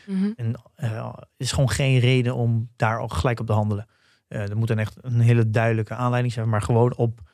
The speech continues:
Speaker 2: dat de rente structureel, of de rente nu in één keer omhoog gaat om zomaar te verkopen, is geen goede reden. Eh, bewegelijkheid op de markten, ook geen reden. Bewegelijkheid is niet negatief.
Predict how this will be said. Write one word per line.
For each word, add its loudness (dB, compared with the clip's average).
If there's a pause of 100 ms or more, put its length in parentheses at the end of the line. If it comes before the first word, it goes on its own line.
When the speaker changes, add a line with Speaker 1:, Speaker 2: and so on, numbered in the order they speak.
Speaker 2:
dat -2
de 2
rente 0 (120)
structureel, 0
of -2
de 0
rente 0
nu 4
in 2
één 2
keer -2
omhoog 0
gaat -4
om -4
zomaar -2
te -6
verkopen, -4 (520)
is -4
geen 2
goede 2
reden. -2 (400)
Eh, -2
bewegelijkheid 0
op -6
de 2
markten, 2 (280)
ook 2
geen -4 (280)
reden. -2 (360)
Bewegelijkheid 0
is -6
niet -2 (240)
negatief. -2